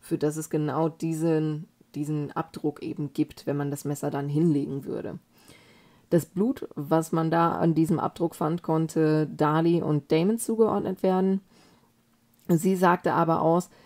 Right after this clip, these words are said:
dass sie das Messer in der Küche aufhob und auf die Anrichte legte. Und es war nie die Rede davon, dass sie dies mit ins Wohnzimmer nahm. Großen Aufschrei erregte eine Videoaufnahme, auf der dann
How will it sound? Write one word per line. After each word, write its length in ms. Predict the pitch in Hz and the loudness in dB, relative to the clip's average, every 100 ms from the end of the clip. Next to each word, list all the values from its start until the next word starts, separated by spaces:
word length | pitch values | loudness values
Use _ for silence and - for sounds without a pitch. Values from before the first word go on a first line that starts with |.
| - - | -10 -2
dass 180 | 160 | 0
sie 80 | 180 | 0
das 160 | 160 156 | 0 0
Messer 260 | 165 160 | 0 0
in 80 | 151 | 2
der 80 | 156 | 0
Küche 320 | - 220 - | 2 0 0
aufhob 480 | - 180 - 185 180 | 0 0 2 2 2
und 160 | 175 - | 0 0
auf 140 | 156 | -2
die 180 | - - | -2 0
Anrichte 440 | 202 214 156 - | 0 2 0 0
legte. 480 | 147 147 - 170 202 - - - | 0 0 0 0 0 -4 -20 -8
Und 60 | 175 | -4
es 100 | 151 | 2
war 100 | 165 | 4
nie 200 | 165 180 | 6 6
die 120 | 180 | 6
Rede 300 | 156 165 185 | 6 4 4
davon, 500 | 170 165 - 165 165 | 2 0 0 0 2
dass 180 | 156 156 | 0 0
sie 200 | 160 151 | 0 2
dies 180 | 165 151 | 0 2
mit 180 | 160 156 | 2 4
ins 240 | 160 143 | 2 4
Wohnzimmer 440 | 165 180 - 139 | 6 6 4 -2
nahm. 320 | 117 95 90 160 _ _ _ _ _ _ _ _ _ | -2 -6 -6 -10 _ _ _ _ _ _ _ _ _
Großen 400 | - 196 247 233 | -2 -2 0 -2
Aufschrei 720 | - 214 220 190 196 202 202 - | -2 -2 -2 0 2 4 2 0
erregte 720 | 180 175 180 - 180 165 - | 0 2 0 2 2 2 2
eine 500 | 151 151 147 143 151 | 2 2 2 0 0
Videoaufnahme, 880 | 214 254 247 233 214 214 214 226 233 _ - _ _ _ _ _ | 0 2 2 0 -2 0 0 0 -4 _ -20 _ _ _ _ _
auf 300 | - 165 - | -6 -4 -4
der 240 | - 160 | -2 0
dann 420 | 165 165 160 160 | 0 0 0 -2